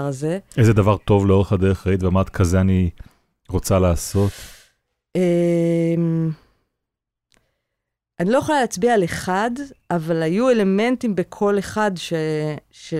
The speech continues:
Speaker 1: שלקחנו, שחשבתי שהם טובים לנו, אה, גם ברמת מבע קולנועי, גם ברמת, אה, דרמה, אה,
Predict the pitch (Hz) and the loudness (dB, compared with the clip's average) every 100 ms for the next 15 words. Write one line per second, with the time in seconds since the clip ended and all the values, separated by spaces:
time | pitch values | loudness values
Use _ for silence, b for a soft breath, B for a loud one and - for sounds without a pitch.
0 | - - 156 151 214 220 - 170 151 - | -8 -8 -8 -4 -4 -2 -2 -4 -4 -8
1 | 151 147 - - 170 175 165 156 151 147 | -12 -12 -10 -8 -6 -8 -10 -8 -8 -10
2 | - - 139 165 160 151 147 165 151 156 | -14 -14 -8 -4 -4 -6 -10 -8 -6 -4
3 | 175 - _ _ _ _ _ _ _ _ | -4 -8 _ _ _ _ _ _ _ _
4 | 156 151 147 190 185 175 170 175 170 _ | -4 -2 0 0 0 -2 -2 -2 -4 _
5 | _ 170 151 156 - 160 208 269 214 170 | _ -4 -2 -4 -2 -2 0 0 0 0
6 | 165 165 151 156 156 - - 151 139 170 | -2 -2 -2 -2 -4 -6 -6 -4 -2 0
7 | 233 254 233 180 160 156 - | 0 0 0 -2 -4 -8 -6